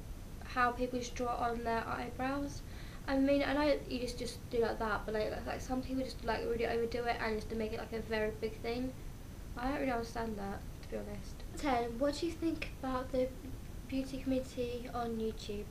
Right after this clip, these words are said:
I just think YouTube is just amazing. Like, you can come across to, um, different ranges of videos of what people do in their videos, and you can just get to know them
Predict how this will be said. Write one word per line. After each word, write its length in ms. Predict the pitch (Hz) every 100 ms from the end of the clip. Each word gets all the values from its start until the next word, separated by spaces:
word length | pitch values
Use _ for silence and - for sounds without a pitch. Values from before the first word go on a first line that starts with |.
| - - - - -
I 120 | 285
just 200 | 330 -
think 400 | 320 302 - - -
YouTube 560 | 254 254 - 254 247
is 140 | 240 -
just 220 | 226 240
amazing. 580 | 233 226 226 226 226 233
Like, 260 | 226 - -
you 60 |
can 140 | 226 254
come 220 | 254 254
across 340 | 254 254 247 - -
to, 320 | 240 233 226
um, 280 | 220 220 220 - - - - - -
different 380 | 294 277 277 247
ranges 400 | 247 247 247 240
of 240 | 233 226 220 - -
videos 580 | 233 233 214 220 220 -
of 280 | 220 208 214
what 160 | -
people 300 | 240 226 233 226 226
do 320 | 214 226 226
in 120 | 240
their 120 | 233 233
videos, 500 | 254 247 240 247 - - - - - -
and 180 | 226 226
you 80 | 226
can 100 | 240
just 120 | -
get 160 | -
to 160 | - 277
know 180 | 269 269
them 400 | 262 262 269